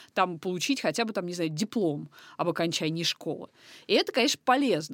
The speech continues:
но, э, так вообще с, с ресоциализацией в тюрьме это довольно, довольно, довольно странная идея сама по себе.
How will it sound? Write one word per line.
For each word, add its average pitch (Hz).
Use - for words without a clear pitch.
но, 214
э, 202
так 302
вообще 269
с, -
с -
ресоциализацией 214
в -
тюрьме 226
это 208
довольно, 208
довольно, 196
довольно 202
странная 170
идея 175
сама 147
по -
себе. -